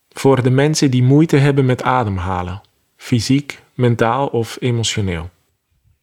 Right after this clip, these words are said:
Tien april. Els.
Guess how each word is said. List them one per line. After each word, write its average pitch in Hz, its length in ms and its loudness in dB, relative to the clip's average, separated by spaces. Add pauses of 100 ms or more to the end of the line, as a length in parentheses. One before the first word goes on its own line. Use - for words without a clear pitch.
(1500)
Tien 165 260 0
april. 95 560 -4 (760)
Els. - 680 -4